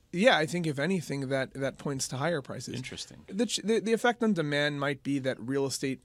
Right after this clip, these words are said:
Speaker 1: inherently becomes slightly less attractive 'cause you can no longer do a ten thirty-one. Um, but again, I think it affects the supply side much more. And if you have something that hits the supply more than it hits demand, I think that,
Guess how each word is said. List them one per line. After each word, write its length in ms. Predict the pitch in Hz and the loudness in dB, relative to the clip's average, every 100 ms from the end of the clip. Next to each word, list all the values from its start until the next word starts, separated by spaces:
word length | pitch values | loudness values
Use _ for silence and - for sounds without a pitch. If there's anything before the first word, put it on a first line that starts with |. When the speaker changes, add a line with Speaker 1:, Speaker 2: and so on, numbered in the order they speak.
| - | -8
Speaker 1:
inherently 440 | 131 95 120 123 | -6 -4 -6 -6
becomes 340 | 127 127 123 117 | -10 -8 -8 -6
slightly 260 | 123 101 | -6 -6
less 260 | 120 117 - | -6 -6 -8
attractive 460 | - 131 123 123 | -6 -8 -6 -10
'cause 200 | - 113 | -8 -10
you 60 | - | -10
can 120 | - | -10
no 100 | 113 | -8
longer 280 | 113 110 110 | -6 -6 -6
do 160 | 123 131 | -4 -4
a 60 | |
ten 200 | 127 139 | -4 -6
thirty-one. 540 | 131 143 143 139 143 - - - - | -4 -4 -2 -2 -4 -10 -18 -20 -8
Um, 160 | 135 | -4
but 80 | 131 | -2
again, 200 | 131 135 | 0 0
I 120 | 127 | -2
think 180 | 127 165 | -2 -2
it 80 | 139 | -2
affects 320 | 127 151 127 | 0 -4 -4
the 100 | - | -6
supply 380 | 123 131 - 120 | -6 -6 -2 -2
side 300 | 120 117 107 | -2 -4 -4
much 280 | 117 113 - | -4 -6 -6
more. 380 | 107 110 165 190 - - - | -6 -4 -4 -6 -14 -20 -8
And 160 | 131 | -4
if 100 | 123 | -4
you 120 | 120 127 | -4 -2
have 280 | 135 135 | 0 0
something 220 | 139 156 147 | 0 -4 -2
that 200 | 123 117 | -4 -4
hits 260 | 143 - | -8 -8
the 100 | 131 | -8
supply 460 | 123 120 - 131 123 | -6 -6 -2 -2 -2
more 240 | 120 127 | -2 -4
than 100 | 123 | -4
it 80 | 113 | -6
hits 180 | 135 - | -8 -8
demand, 540 | - 143 190 131 135 - - 117 | -6 -2 0 0 -4 -10 -18 -14
I 80 | |
think 280 | 117 123 120 | -8 -6 -6
that, 260 | 127 117 | -4 -2